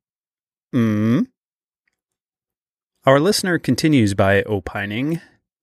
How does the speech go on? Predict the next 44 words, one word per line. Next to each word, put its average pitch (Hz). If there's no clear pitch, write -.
"I 117
want 185
my 190
friends 151
and 110
mountain 117
community 98
to -
put -
themselves 110
in 104
the 95
best 127
possible 113
position 101
to 98
be 95
safe 98
in 95
the 90
mountains. 98
I 107
want 143
to 147
further 143
my 127
education. 117
I 113
do 110
not 160
want 107
to 110
come 104
across 95
preachy." 135
Well, 151
you 165
don't 185
have 202
to 151
preach 165
or 107
push -
to 95